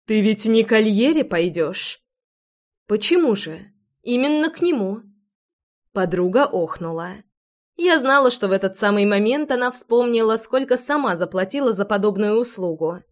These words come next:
И результат ее не порадовал. "Но где ты возьмешь такую сумму?" воскликнула она. "Не переживай".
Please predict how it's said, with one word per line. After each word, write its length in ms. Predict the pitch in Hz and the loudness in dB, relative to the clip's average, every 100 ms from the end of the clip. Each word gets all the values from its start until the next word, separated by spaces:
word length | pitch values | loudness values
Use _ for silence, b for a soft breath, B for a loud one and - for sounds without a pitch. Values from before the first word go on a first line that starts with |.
| _ _ _ _ | _ _ _ _
И 160 | - 277 | -6 -2
результат 640 | 349 330 302 294 196 - | 0 0 -2 -2 -2 -2
ее 240 | 269 196 180 | -2 -2 -2
не 160 | 202 | -2
порадовал. 760 | 208 233 185 147 165 156 - - _ _ _ _ _ _ _ _ _ | -2 -4 -4 -6 -10 -12 -16 -20 _ _ _ _ _ _ _ _ _
"Но 220 | - 208 202 | 0 4 4
где 300 | 196 220 262 | 4 2 2
ты 120 | 262 | 4
возьмешь 500 | 202 196 202 226 - | 4 4 2 2 0
такую 360 | 208 202 233 | -4 0 0
сумму?" 720 | 262 - 381 226 175 147 131 - _ _ _ _ _ | 0 0 0 2 -2 -6 -10 -18 _ _ _ _ _
воскликнула 840 | 190 208 208 240 208 220 208 214 247 | -2 -2 0 -2 -2 -2 0 0 0
она. 300 | 233 170 165 - _ _ _ _ _ _ _ _ _ | -2 -6 -10 -20 _ _ _ _ _ _ _ _ _
"Не 320 | 190 196 214 | 0 2 2
переживай". 920 | 208 254 262 254 247 262 190 151 101 | 2 -2 0 -2 -2 -4 -6 -12 -16